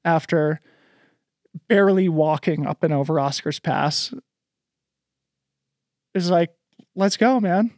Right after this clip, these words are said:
Like, I'm ready. Let's go." And so we left right at dawn, which was poetic because I didn't have to put my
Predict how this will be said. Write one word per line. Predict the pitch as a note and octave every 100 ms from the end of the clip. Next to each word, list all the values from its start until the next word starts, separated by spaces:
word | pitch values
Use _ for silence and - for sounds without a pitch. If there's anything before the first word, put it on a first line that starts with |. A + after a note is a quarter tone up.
| -
Like, | F#3
I'm | E3+ F#3
ready. | F#3 G#3 F3+
Let's | C#3 E3+ -
go." | F3+ D#3+ D3+ _ _
And | F3
so | D#3+ F3
we | F#3+
left | F3 F3 E3 D3+ - - _ _ _ _ _ _
right | - F#3 F#3+ G#3+
at | G3+ -
dawn, | D#3+ D3+ C#3+ E3 - - _ _ _ _ _ _
which | F3 E3 -
was | E3
poetic | - - F#3 D3+ D3 D3+ - - - -
because | F#3+ E3
I | E3
didn't | E3+ F3+
have | F#3 E3
to | F#3
put | - F3+
my | F3 D#3+ E3+